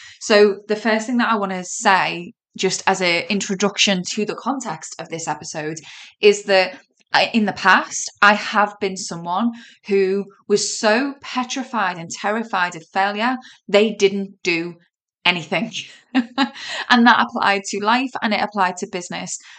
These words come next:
For context, um, for those of you who know the Enneagram, I'm an Enneagram type three.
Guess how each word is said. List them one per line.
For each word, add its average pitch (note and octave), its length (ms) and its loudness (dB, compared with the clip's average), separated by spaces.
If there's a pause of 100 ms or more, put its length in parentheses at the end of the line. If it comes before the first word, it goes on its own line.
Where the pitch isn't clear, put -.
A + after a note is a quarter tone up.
(120)
For A#3+ 120 -2
context, A#3+ 640 -2 (100)
um, G3 340 -2 (180)
for - 140 -14
those G3 200 0
of F#3+ 80 -8
you G3+ 100 -4
who F#3 140 -6
know E3+ 280 -12 (100)
the E3+ 200 -10
Enneagram, E3+ 640 -6 (340)
I'm G3+ 180 4
an G3+ 80 -2
Enneagram F3 580 -4
type E3 280 -8 (120)
three. E3+ 380 -4